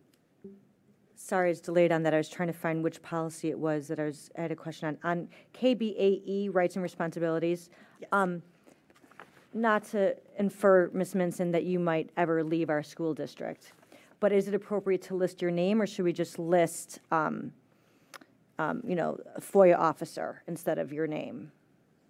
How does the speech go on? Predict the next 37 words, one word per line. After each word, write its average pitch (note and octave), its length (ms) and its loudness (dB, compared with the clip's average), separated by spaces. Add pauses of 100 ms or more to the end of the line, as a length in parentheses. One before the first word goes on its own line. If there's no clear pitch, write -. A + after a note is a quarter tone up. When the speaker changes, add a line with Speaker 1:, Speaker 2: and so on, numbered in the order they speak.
(760)
Speaker 2:
That's A#3 220 -4
a A3+ 40 -6
good G#3 180 -6
question G#3 320 -4
and G3 80 0
a F3+ 40 -4
good F3+ 240 -4
point. G#3 320 -4
I F3+ 120 -2
do G#3 200 -6
know G#3 220 0
that F#3 180 -4
there F3+ 140 -2
is F3+ 140 -4
a F#3 60 -4
corresponding F3+ 500 -6
regulation E3 580 -4
that D3+ 220 -8
does D#3+ 260 -6
list E3 300 -6
the D#3+ 80 -8
name D#3 420 -8
of D3+ 300 -4 (460)
the F3+ 60 -8
foia F3 320 0
officer E3+ 460 -6
because D#3 380 -8 (140)
regulations D#3 600 -6
can E3 100 -10
be D3+ 100 -8
changed D#3 260 -10
by D3 80 -8
the D#3 100 -10
superintendent D#3 580 -8
anytime. D#3+ 560 -6 (300)
So F3 260 -2
since F#3+ 300 -6